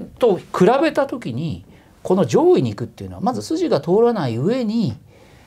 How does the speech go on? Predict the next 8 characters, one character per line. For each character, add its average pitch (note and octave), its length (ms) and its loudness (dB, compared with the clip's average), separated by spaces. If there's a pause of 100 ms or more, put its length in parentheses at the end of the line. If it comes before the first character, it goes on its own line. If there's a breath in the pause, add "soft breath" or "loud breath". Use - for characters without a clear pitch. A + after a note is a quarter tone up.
(300 loud breath)
清 D4+ 400 -4
和 D4+ 180 -2
会 B3+ 280 -2
は G#3+ 140 -2
こ F#3 160 -6
れ F#3+ 80 -2
は F3+ 180 2
も D3+ 380 -4